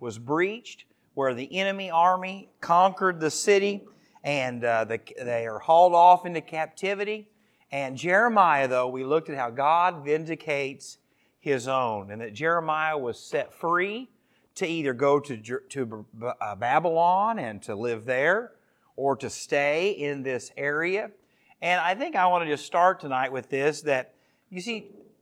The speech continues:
Jeremiah, if he would have went to Babylon, he would have been treated well. Uh, even though the Babylonians were a multiple worshiping, uh, different gods and different deities,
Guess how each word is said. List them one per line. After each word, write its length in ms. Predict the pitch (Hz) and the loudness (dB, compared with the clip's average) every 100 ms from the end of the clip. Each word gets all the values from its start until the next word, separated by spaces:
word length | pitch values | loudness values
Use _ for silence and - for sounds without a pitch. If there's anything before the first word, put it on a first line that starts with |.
| - | -8
Jeremiah, 1000 | 160 262 302 208 196 214 156 123 123 127 | 0 2 2 2 4 4 4 2 0 -2
if 140 | 139 - | -6 -6
he 140 | 233 | -6
would 180 | 269 214 | 0 0
have 120 | 147 | 0
went 260 | 170 165 143 | -6 -6 -6
to 80 | |
Babylon, 880 | 120 131 175 160 127 110 110 107 123 - _ _ _ | -4 0 2 0 -2 -2 -2 -4 -8 -16 _ _ _
he 180 | _ 226 | _ -6
would 140 | 294 330 | -2 -4
have 140 | 196 | -2
been 180 | 202 180 | -2 -4
treated 400 | - 202 180 156 | -6 -4 -4 -4
well. 640 | 139 151 139 82 62 - _ _ _ _ - | 2 4 4 0 -8 -16 _ _ _ _ 0
Uh, 140 | 151 - | 0 0
even 240 | 214 302 302 | -4 0 4
though 180 | 269 | 4
the 280 | 185 160 139 139 | 6 4 2 0
Babylonians 800 | 175 170 156 175 185 143 131 120 | 2 2 2 2 0 -4 -8 -8
were 360 | 135 127 127 - | -2 0 0 -2
a 380 | 135 123 113 - _ _ | -4 -4 -8 -14 _ _
multiple 840 | 127 143 170 202 196 170 156 135 117 | -6 2 4 4 0 -2 0 0 2
worshiping, 760 | 139 170 - 151 143 123 120 - | 0 0 -4 -8 -6 -6 -8 -4
uh, 200 | 120 113 | -2 -2
different 580 | 151 151 160 131 82 123 | -2 -2 -4 -4 -6 -2
gods 560 | 139 151 151 147 123 | 2 4 4 2 0
and 160 | 110 104 | -10 -8
different 400 | 135 135 - 98 | -8 -10 -12 -10
deities, 680 | 139 170 170 185 175 165 | -6 -6 -6 -10 -12 -16